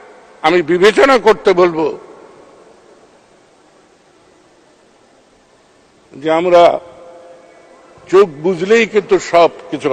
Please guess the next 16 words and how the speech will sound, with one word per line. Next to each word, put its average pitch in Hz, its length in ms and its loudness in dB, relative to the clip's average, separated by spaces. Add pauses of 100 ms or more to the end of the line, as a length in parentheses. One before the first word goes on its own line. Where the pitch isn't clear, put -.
হবে 135 260 -2
না, - 60 -14 (1000)
চোখ 208 160 4 (140)
খোলা 170 340 6
রাখতে - 360 2
হবে। 262 220 6 (1500)
আমরা 208 220 2 (120)
কোনো 247 160 4 (100)
কিছুই 294 360 2 (960)
স্বাধীনতা 247 640 2
বিরোধী 233 300 0 (100)
চক্রের 214 480 4 (1800)
অভিযোগ 202 400 2 (460)
মানব 208 260 4 (140)
না, 123 80 -6 (840)
কিন্তু 160 220 0